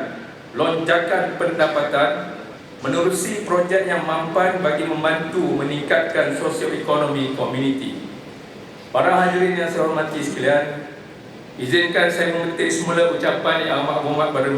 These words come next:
Menteri semasa pembentangan Belanjawan dua ribu dua puluh enam. Pembelanjawan pembangunan yang, yang diperuntukkan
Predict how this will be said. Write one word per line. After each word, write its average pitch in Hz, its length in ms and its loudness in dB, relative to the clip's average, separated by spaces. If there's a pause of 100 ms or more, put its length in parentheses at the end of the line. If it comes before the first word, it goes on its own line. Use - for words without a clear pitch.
Menteri 160 220 0 (100)
semasa 160 480 0
pembentangan 143 560 0
Belanjawan 147 560 2
dua 139 80 2
ribu 151 160 0
dua 151 160 2
puluh 147 160 0
enam. - 160 0 (1200)
Pembelanjawan 170 560 4
pembangunan 190 560 2
yang, 185 80 0 (320)
yang 165 160 4 (100)
diperuntukkan 170 640 0